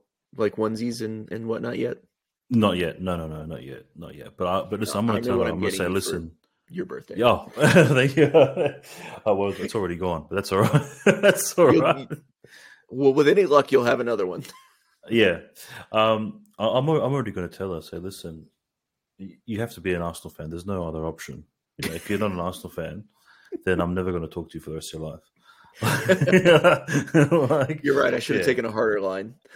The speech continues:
Speaker 2: <laughs> Yeah.
Speaker 1: I wonder if it's too late to cut him off.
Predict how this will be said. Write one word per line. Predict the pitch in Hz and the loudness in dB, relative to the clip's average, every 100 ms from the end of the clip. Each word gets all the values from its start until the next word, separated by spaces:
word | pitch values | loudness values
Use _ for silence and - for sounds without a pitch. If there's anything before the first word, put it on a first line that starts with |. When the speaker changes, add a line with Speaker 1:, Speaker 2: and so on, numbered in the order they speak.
| - | -16
Speaker 2:
<laughs> | 95 131 131 143 | 0 2 2 4
Yeah. | 165 151 156 131 165 139 262 - - - - _ 156 - - - | 6 8 8 6 4 2 -2 -4 -8 -14 -16 _ -6 -6 -12 -18
Speaker 1:
I | - | -2
wonder | 147 220 | 2 2
if | 190 | 2
it's | 156 - | -2 -4
too | 156 | 0
late | 139 135 | 2 2
to | 123 | -2
cut | - 127 | -6 -4
him | 104 | -4
off. | 101 95 - | -6 -10 -12